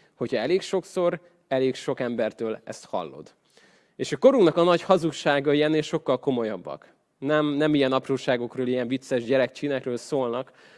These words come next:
hanem nagyon-nagyon súlyos hazugságok azok, amikkel mi naponként találkozunk. És mivel naponként találkozunk vele,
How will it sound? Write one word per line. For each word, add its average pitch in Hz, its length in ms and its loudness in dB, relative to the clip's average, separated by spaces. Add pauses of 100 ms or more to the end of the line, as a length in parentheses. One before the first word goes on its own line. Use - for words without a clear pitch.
(180)
hanem 156 280 2
nagyon-nagyon 202 420 4
súlyos 143 840 -2 (180)
hazugságok 123 720 -2
azok, 127 240 -4
amikkel 117 380 -2
mi 147 420 -2
naponként 139 640 -2
találkozunk. 110 680 0
És - 120 -14
mivel 127 220 -2
naponként 190 580 2
találkozunk 147 600 2
vele, 123 340 0